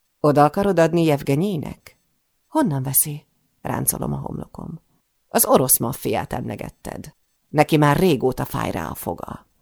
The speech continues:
„Igen, ha tudni akarja, ez a terv.” „Megfenyegetett?” „Nem. Viszont ki tudnék váltani vele valakit.” „A pasidat?”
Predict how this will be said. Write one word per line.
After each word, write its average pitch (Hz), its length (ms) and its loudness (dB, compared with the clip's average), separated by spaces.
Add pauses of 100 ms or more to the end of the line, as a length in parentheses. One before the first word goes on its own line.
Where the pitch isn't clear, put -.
(380)
„Igen, 180 460 0 (280)
ha 247 120 4
tudni 220 240 8
akarja, 190 460 8
ez 156 160 8
a 131 80 2
terv.” 139 320 -6 (720)
„Megfenyegetett?” 175 1080 0 (540)
„Nem. 147 360 -2 (560)
Viszont 285 360 6
ki 330 120 2
tudnék 160 320 4
váltani 131 440 2
vele 107 180 -2
valakit.” - 680 -8 (560)
„A 160 100 -6
pasidat?” - 800 -2